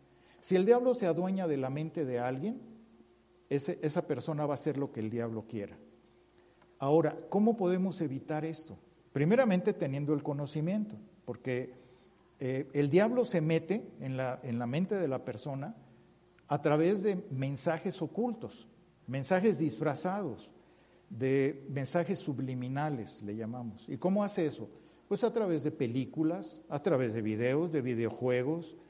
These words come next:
a través de todo lo que él puede para in-, in-, meter esa cizaña dentro de la mente de las personas, a través de comerciales.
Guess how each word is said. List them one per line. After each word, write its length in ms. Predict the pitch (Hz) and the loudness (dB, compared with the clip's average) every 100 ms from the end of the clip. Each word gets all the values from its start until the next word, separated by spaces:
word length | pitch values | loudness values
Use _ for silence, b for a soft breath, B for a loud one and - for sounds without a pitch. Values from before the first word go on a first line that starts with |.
| B B - | B B -4
a 140 | 156 | 0
través 300 | 175 196 220 | 4 4 6
de 100 | 226 | 2
todo 380 | 220 233 247 269 | 4 2 2 0
lo 180 | 190 - | 0 2
que 80 | |
él 100 | 170 | 0
puede 360 | 170 170 151 151 | 2 4 6 4
para 480 | - - - 127 139 | -2 -12 -2 0 2
in-, 180 | 139 127 - | 0 -4 -8
in-, 300 | 156 135 147 - 135 | -4 -2 -4 -6 -8
meter 420 | 135 139 165 202 | -4 -4 0 2
esa 280 | 214 208 196 | 2 0 -4
cizaña 680 | - 147 147 - 190 165 143 | -4 -6 -6 -4 -2 -2 -2
dentro 380 | 143 156 156 143 | -2 -4 -4 -2
de 80 | 123 | -2
la 140 | 123 | -4
mente 320 | 135 139 151 | -6 -6 -4
de 100 | 135 | -4
las 160 | 135 131 | -6 -6
personas, 540 | 147 131 233 190 - B B B | -8 -4 -4 -4 -8 B B B
a 100 | 165 | 0
través 300 | 156 147 139 | 4 6 4
de 100 | 127 | 2
comerciales. 880 | - 117 113 110 147 147 156 175 - | -4 -4 -4 0 2 2 2 -4 -8